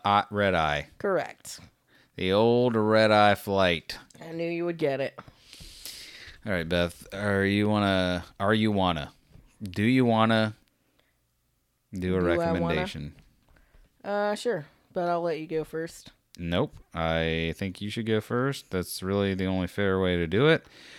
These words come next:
Speaker 1: You're the lady. I'm a gentleman.
Speaker 2: How is that fair?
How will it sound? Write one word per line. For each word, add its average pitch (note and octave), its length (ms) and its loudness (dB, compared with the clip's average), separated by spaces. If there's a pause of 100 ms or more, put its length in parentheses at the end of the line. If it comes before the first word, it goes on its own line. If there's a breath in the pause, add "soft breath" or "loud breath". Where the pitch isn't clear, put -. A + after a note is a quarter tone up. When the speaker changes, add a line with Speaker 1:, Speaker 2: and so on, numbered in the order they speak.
(180 loud breath)
Speaker 1:
You're F#2 320 2
the F2 100 0
lady. D#3+ 480 2 (160)
I'm F2 480 0
a E2+ 80 0
gentleman. D3 540 -2
Speaker 2:
How F3+ 180 -2
is F3 80 -4
that E3+ 220 -4
fair? D#3+ 320 -6